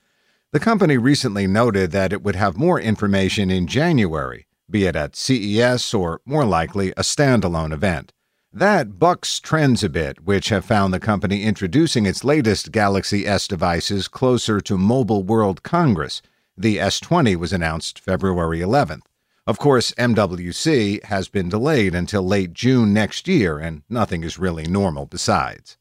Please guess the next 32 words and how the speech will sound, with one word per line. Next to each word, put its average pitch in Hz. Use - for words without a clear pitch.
As 214
I 160
noted 131
in 104
a 95
recent 104
piece, 117
twenty 190
twenty 131
was 101
the 104
roughest 95
in 92
a 82
series 101
of 73
rough 101
years 90
for 98
the 92
smartphone 92
industry, 78
so 139
why 127
not 156
get 131
those 117
pre-orders 120
started 98
a 160
little 104
early? 151